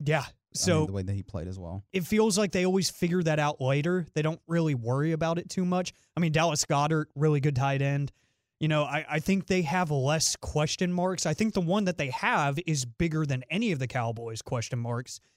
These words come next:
Speaker 1: in the center, uh, Jason Kelce leaving. But I think overall, I think they're a little more e-, they can sleep easier at, at night with this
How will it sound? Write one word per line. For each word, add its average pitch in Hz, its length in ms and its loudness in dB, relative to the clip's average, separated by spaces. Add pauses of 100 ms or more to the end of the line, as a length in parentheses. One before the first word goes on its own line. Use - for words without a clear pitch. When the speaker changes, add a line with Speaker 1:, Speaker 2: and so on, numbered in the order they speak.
(160)
Speaker 1:
in 147 260 0
the 127 80 -4
center, 202 380 -2 (380)
uh, 165 80 0
Jason 139 360 0
Kelce 202 340 0
leaving. 107 460 -6
But 165 260 2 (760)
I 156 140 0
think 180 380 0
overall, 147 560 2
I 123 80 0
think 147 240 -6
they're 143 140 0
a 131 60 2
little 135 380 0
more 131 540 0 (960)
e-, 208 180 -4
they 190 160 2
can 202 140 -2
sleep 180 420 2
easier 131 440 0
at, 120 180 -6 (100)
at 139 140 -2
night 127 260 -6
with 131 160 -6
this 117 300 -6